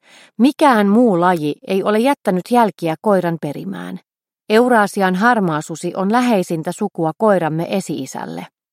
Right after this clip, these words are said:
Milloin ja mistä koira kesyyntyi? Koiran kesyyntymisen ajankohdan ja paikan tutkimus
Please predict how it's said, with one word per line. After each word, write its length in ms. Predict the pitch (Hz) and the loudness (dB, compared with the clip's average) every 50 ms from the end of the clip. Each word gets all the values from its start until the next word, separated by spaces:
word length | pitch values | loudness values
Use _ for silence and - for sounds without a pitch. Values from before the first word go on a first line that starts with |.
| _ _ _ _ _ _ _ _ _ _ _ _ _ _ _ _ _ _ _ _ _ _ _ _ _ _ _ _ _ _ _ _ _ _ _ _ _ | _ _ _ _ _ _ _ _ _ _ _ _ _ _ _ _ _ _ _ _ _ _ _ _ _ _ _ _ _ _ _ _ _ _ _ _ _
Milloin 420 | 247 277 349 381 339 254 233 220 220 | 2 2 4 4 4 4 4 4 4
ja 80 | 220 | 4
mistä 340 | 233 269 294 - - - 196 - | 2 2 0 0 -4 -6 -6 -2
koira 320 | - 269 247 220 180 170 165 - | 2 2 2 2 2 -2 -2 -2
kesyyntyi? 720 | 240 202 - - - - - - - - - - - 175 - _ _ _ _ _ _ _ _ _ _ _ _ _ _ _ _ _ _ _ _ | -2 -2 -2 -4 -8 -10 -10 -12 -14 -14 -14 -14 -14 -16 -18 _ _ _ _ _ _ _ _ _ _ _ _ _ _ _ _ _ _ _ _
Koiran 360 | - 254 294 330 320 294 254 233 - | 2 2 4 4 4 4 2 2 2
kesyyntymisen 800 | 311 330 - - 262 220 196 - 196 180 175 165 190 185 175 - | 2 0 2 2 2 2 2 0 -2 -2 -2 -2 -2 -2 0 0
ajankohdan 680 | 220 233 240 214 180 165 - 170 160 156 165 160 160 | 2 2 2 2 0 0 -2 -4 -4 -4 -4 -4 -4
ja 100 | 170 170 - | -4 -4 -2
paikan 360 | - 233 233 214 - 170 165 160 | 0 2 2 2 0 -4 -4 -4
tutkimus 580 | 220 226 - - - 160 151 151 156 - - | -6 -6 -6 -6 -6 -6 -4 -6 -6 -10 -14